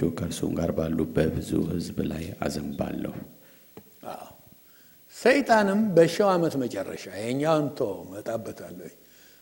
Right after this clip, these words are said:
Speaker 2: በሺው ዓመት መጨረሻ ላይ ጎግና ማጎግን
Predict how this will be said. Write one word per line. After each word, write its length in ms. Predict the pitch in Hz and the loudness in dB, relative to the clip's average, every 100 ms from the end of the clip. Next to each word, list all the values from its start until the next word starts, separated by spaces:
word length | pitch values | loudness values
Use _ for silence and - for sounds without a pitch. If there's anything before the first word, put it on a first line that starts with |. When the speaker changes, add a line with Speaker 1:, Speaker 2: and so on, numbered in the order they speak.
| _ 151 | _ 0
Speaker 2:
በሺው 300 | 151 208 220 | 2 2 4
ዓመት 260 | 208 196 185 | 4 2 2
መጨረሻ 520 | 175 170 165 147 - 139 | 0 0 -2 -2 -2 -2
ላይ 200 | 143 190 175 | 2 2 2
ጎግና 480 | 131 170 190 185 180 175 | 8 10 10 6 2 0
ማጎግን 640 | 165 156 147 139 127 110 | 0 2 4 4 2 -4